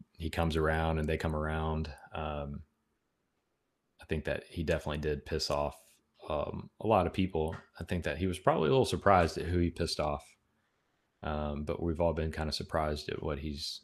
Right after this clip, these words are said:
what he's doing in the markets. Um, but these are definitely early, early days in crypto markets still. And the fact that we have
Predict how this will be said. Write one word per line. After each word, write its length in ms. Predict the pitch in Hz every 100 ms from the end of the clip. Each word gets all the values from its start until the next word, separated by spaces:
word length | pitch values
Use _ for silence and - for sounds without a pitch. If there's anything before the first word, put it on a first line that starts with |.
| _
what 120 | -
he's 180 | 76 76
doing 280 | 78 80 76
in 60 | 71
the 80 |
markets. 560 | 73 73 76 - - - _ _ _ _ _ - - _ _ -
Um, 240 | 78 82
but 120 | 80 90
these 180 | 101
are 60 | 92
definitely 760 | 95 85 90 85 80 80 76 - _ _ _ -
early, 680 | 87 85 85 80 78 73 _ _ _ _ _ _ _ _ _ -
early 320 | 95 92 90
days 540 | 82 82 85 87 87 - -
in 120 | 92
crypto 300 | 92 87 87
markets 420 | 87 90 107 -
still. 500 | - - 98 92 - _ _ _ _ _ _ _ _ _ -
And 580 | 90 80 78 78 76 71 -
the 80 | 87
fact 300 | - 90 85
that 140 | 85 82
we 120 | 82
have 440 | 85 82 82 73